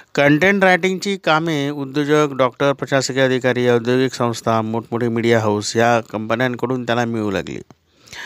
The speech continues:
त्याचप्रमाणे क्रिएटिव्ह हब त्याने दोन हजार सतरामध्येच, अ, हेल्दी सोसायटी प्लस या आरोग्य क्षेत्राला वाहिलेल्या वेब पोर्टलचाही पाया रोवला. याद्वारे वाचकांपर्यंत आरोग्य क्षेत्राशी संबंधित दर्जेदार आणि विश्वसनीय मजकूर पोहोचवण्याचा चंग त्याने मांडला.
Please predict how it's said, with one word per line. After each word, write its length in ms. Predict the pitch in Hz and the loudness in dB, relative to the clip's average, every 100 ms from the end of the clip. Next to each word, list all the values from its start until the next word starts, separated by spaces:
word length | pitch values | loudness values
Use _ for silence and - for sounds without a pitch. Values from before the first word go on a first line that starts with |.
| - - - - - - | -12 -10 -12 -12 -10 0
त्याचप्रमाणे 800 | 143 156 - - 170 165 170 175 | 4 4 0 -2 0 2 2 2
क्रिएटिव्ह 440 | 170 165 170 175 | 0 0 2 2
हब 140 | 160 165 - - 160 | 2 0 -4 -6 -2
त्याने 280 | 156 147 | 0 0
दोन 160 | 143 143 | 0 0
हजार 220 | 143 147 | 0 0
सतरामध्येच, 840 | 143 127 139 139 131 139 127 - 113 | -2 -2 0 0 0 -2 -4 -10 -10
अ, 40 | 120 120 120 117 117 113 113 113 113 - | -6 -2 0 2 0 0 2 2 0 0
हेल्दी 300 | 113 127 165 | 2 6 6
सोसायटी 380 | 170 147 151 147 | 6 4 4 4
प्लस 300 | 139 131 117 | 4 4 4
या 220 | 123 127 | 4 4
आरोग्य 280 | 127 139 151 | 4 2 -2
क्षेत्राला 440 | 151 135 139 139 135 | -4 0 2 4 2
वाहिलेल्या 380 | 123 120 123 | 0 0 0
वेब 200 | 120 123 120 | 0 -2 -4
पोर्टलचाही 460 | 123 120 123 131 135 | -6 -4 -6 -4 -4
पाया 340 | 127 113 113 | 0 0 2
रोवला. 300 | 110 90 78 - _ _ _ - - - - - 131 | -2 -4 -8 -10 _ _ _ -20 -18 -16 -16 -6 2
याद्वारे 440 | 135 143 151 165 | 4 6 6 6
वाचकांपर्यंत 840 | 156 151 156 160 160 151 156 156 165 | 6 4 2 0 0 0 0 0 0
आरोग्य 600 | 170 147 143 160 151 175 | 4 4 4 2 2 0
क्षेत्राशी 460 | 165 151 151 160 160 | 0 2 2 2 -2
संबंधित 480 | 143 143 147 151 | -2 -2 0 0
दर्जेदार 580 | 135 135 131 143 139 147 | 2 2 2 2 2 4
आणि 160 | 139 139 | 2 0
विश्वसनीय 640 | 131 - 135 135 139 143 | -4 -6 -8 -6 -4 -2
मजकूर 600 | 131 123 120 - 147 170 | -2 -4 -6 -6 0 0
पोहोचवण्याचा 640 | 165 143 139 135 131 131 131 | 2 2 2 2 2 2 0
चंग 300 | - 131 131 | 0 0 0
त्याने 280 | 123 113 | 0 0
मांडला. 340 | 104 92 87 | -2 -6 -10